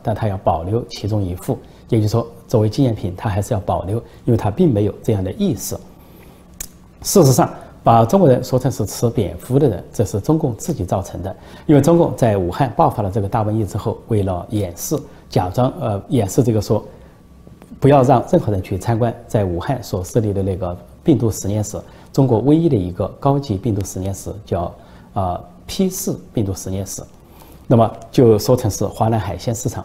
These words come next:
推到动物头上，就跟当香港这些专家去了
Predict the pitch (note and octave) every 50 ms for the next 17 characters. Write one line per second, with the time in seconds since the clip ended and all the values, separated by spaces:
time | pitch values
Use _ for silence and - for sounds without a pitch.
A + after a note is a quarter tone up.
0 | - - - C3 A#2 A#2 G#2 F#2+ - F3 F#3 E3+ A#2 G2+ - - - F#2 - B2+
1 | - - - - - - - - - - C#3 C3 C3 C3 C3 C3 - - - E3+
2 | E3 E3+ D3 A2+ G#2 G2 G2+ - - - - A2 - A2 G2+ F#2+ F#2+ - B2+ B2
3 | B2 C3 A#2+ A#2+ B2+ - - - F3 C#3 G#2+ F2+ -